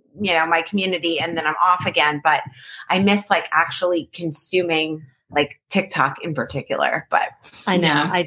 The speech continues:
Speaker 2: I, I,
Speaker 3: Yeah,
Speaker 2: um,
Speaker 3: what you mean.
Speaker 2: I know. I have weeks where I have more time where I'm like, I go down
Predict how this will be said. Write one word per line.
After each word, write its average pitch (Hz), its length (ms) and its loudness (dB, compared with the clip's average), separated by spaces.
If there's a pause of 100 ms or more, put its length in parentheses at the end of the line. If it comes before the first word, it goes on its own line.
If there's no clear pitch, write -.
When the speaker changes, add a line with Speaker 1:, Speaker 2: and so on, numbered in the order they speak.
Speaker 2:
I, 175 300 0
I, 170 160 2
Speaker 3:
Yeah, 165 120 2
Speaker 2:
um, 151 80 2
Speaker 3:
what 151 80 -6
you 147 100 -8
mean. - 240 -8 (880)
Speaker 2:
I 175 120 2
know. 165 220 0
I 180 140 2
have 175 260 0
weeks 175 580 0
where 175 140 2
I 160 140 4
have 165 160 0
more 165 220 0
time 160 380 -2
where 151 140 2
I'm 151 220 0
like, 151 260 -2
I 151 80 -2
go 165 260 0
down 156 600 2